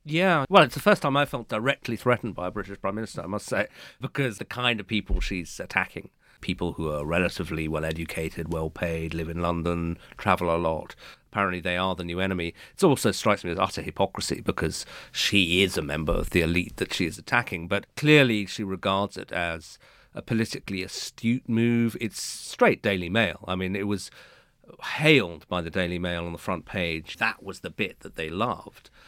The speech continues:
And I guess it's attempting to find an enemy. Maybe she's correct that this is an appropriate or useful political thing to do, but I do think it's an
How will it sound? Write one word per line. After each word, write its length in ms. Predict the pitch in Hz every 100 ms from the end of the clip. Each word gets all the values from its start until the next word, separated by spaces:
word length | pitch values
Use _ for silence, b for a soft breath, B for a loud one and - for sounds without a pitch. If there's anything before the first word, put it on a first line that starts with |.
| b b
And 160 | 139 143
I 60 |
guess 360 | 143 156 156 -
it's 180 | 104 -
attempting 580 | - - 104 - 92 85
to 480 | - 95 92 90 82 B B B B B
find 300 | - 107 98
an 60 | 98
enemy. 460 | 117 123 95 - -
Maybe 300 | 98 98 98
she's 220 | - 95
correct 360 | - 95 - -
that 120 | 90
this 200 | 90 -
is 100 | 87
an 80 | 92
appropriate 600 | - 95 92 92 85 - B B B
or 160 | - 90
useful 600 | 90 123 160 - - 98
political 1040 | - 101 113 127 135 - 107 95 90 87 b b b
thing 220 | - 110 98
to 100 | 98
do, 200 | 95 95
but 120 | 123
I 80 | 123
do 160 | 160
think 200 | 180 175
it's 140 | 127 120
an 200 | 98